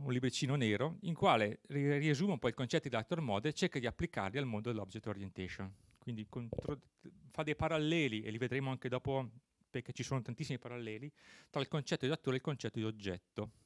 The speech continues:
E spiega un po' di cose, riesume un po' il con-, ri-, lo ri-, lo rende un po' più pratico rispetto a quanto era prima,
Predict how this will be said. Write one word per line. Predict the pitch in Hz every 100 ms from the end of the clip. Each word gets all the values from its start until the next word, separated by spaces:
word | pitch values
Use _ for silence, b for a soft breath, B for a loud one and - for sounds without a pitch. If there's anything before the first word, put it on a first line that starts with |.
| b b b _ - _ _ _ _
E | -
spiega | 170 - 131
un | 135
po' | 127
di | 127
cose, | - 110 120
riesume | 131 156 147
un | 156
po' | -
il | 135
con-, | - 143 131
ri-, | 123 123 127
lo | 147
ri-, | 151 139
lo | - 147 151 156 131
rende | 160 175 170
un | 170
po' | 135 139
più | 127
pratico | 127 113 110 131
rispetto | 131 - 113 -
a | 120
quanto | 107 104 110
era | 101
prima, | - 101 104 113